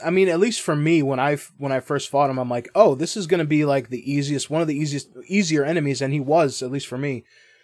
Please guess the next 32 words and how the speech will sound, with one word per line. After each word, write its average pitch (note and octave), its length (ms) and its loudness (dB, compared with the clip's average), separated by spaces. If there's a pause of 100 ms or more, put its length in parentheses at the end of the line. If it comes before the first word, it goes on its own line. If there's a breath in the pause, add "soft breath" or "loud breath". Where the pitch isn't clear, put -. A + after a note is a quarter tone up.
(220 soft breath)
uh, B2+ 240 4
because, C3+ 840 0
yeah, D3+ 300 4
it's A2 180 -6
like C3+ 180 0
he, D3+ 260 0
he's D3+ 340 -4
slow, C#3 800 2 (960)
and, D3 420 2
you D3+ 120 -2
know, C#3+ 80 2
he, D3 260 2 (100)
he C#3 180 -2
does C#3 300 -2
a D#3+ 60 0
lot D#3 220 4
of, C#3+ 60 2
he C#3 80 -2
has, D#3+ 160 2
like, D3+ 120 2
a C3+ 60 -2
lot C#3+ 260 4
of C3 100 2
wind C3+ 320 0
up A#2 140 -2
between C3+ 280 -8
his A#2+ 140 -8
attacks. C#3 420 0
So C3 160 0
it's A#2 120 -8
like, C3 120 -4
okay. A#2+ 400 -4